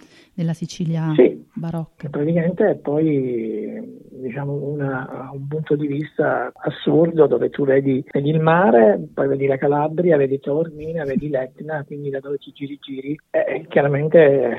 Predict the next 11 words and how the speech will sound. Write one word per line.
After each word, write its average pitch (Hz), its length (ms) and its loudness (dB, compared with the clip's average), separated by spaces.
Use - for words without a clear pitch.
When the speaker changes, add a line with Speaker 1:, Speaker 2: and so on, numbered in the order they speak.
Speaker 2:
racconta 147 420 0
la 151 160 4
genesi 147 380 2
non 135 140 -2
c'è 135 200 -4
che, 127 440 -2
ehm, 113 580 -8
dire 143 560 4
che 127 240 -6
come 139 260 -4
prima 156 360 0